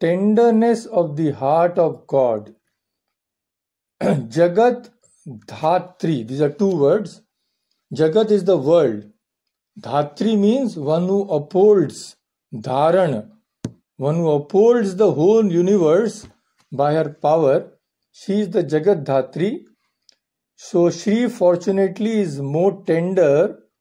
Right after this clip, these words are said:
for us. Hmm, she is not like goddess Kali, whom every-, <laughs> everybody fears. So Jagat Dhatri,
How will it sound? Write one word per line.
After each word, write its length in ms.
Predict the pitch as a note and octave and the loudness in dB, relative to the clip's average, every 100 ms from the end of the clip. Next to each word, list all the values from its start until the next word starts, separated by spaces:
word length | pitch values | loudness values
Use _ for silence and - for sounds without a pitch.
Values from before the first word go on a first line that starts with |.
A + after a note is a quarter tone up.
| _ | _
for 240 | - C#3 | -4 0
us. 420 | E3 C#3+ D#3+ - _ _ _ _ _ _ _ D#3+ | 2 2 0 -8 _ _ _ _ _ _ _ -10
Hmm, 200 | F#3 D3+ | -8 -8
she 220 | - E3+ | -8 -8
is 120 | C#3+ | -4
not 300 | C#3+ D#3 D#3 | -2 -4 0
like 280 | D#3 D#3 C3+ | 0 0 0
goddess 360 | C3+ C#3+ C#3+ | 0 2 -2
Kali, 380 | - C3+ C3+ D#3 | -4 -2 0 0
whom 200 | D3+ D3 | -2 0
every-, 460 | C#3 C#3+ B2+ - - _ | -2 -2 -6 -12 -20 _
<laughs> 220 | _ _ | _ _
everybody 560 | C3+ C#3 E3+ D#3+ D#3+ D3 | -4 0 -2 0 -2 -4
fears. 720 | - - F#3 E3 D#3 D#3+ - _ _ _ _ _ _ _ _ _ _ _ | -6 0 4 4 2 -4 -16 _ _ _ _ _ _ _ _ _ _ _
So 680 | - - - F3 E3+ E3+ E3+ | -20 -8 0 2 4 2 -2
Jagat 520 | E3 B2+ D#3+ F#3+ G3+ D#3+ | -8 -2 0 2 0 0
Dhatri, 800 | E3+ E3 E3+ F#3+ G#3 B3 C#4 | 0 0 -4 -2 -2 -4 -10